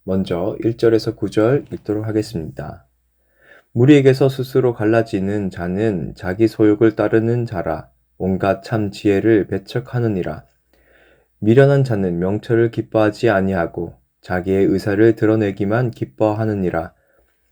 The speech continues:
악한 자가 이를 때에는 멸시도 따라오고 부끄러운 것이 이를 때에는 능욕도 함께 오느니라. 명철한 사람의 입을,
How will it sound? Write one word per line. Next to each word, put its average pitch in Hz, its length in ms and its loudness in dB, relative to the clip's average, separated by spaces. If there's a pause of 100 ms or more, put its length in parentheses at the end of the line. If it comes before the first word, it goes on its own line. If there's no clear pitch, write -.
(360)
악한 135 340 2
자가 131 240 6
이를 117 340 4
때에는 98 600 0
멸시도 110 480 -2
따라오고 90 760 0
부끄러운 98 540 0
것이 98 360 0
이를 107 460 2
때에는 98 540 0 (360)
능욕도 110 520 2
함께 110 440 2
오느니라. 92 640 -2 (760)
명철한 135 440 4
사람의 127 560 2
입을, 113 480 4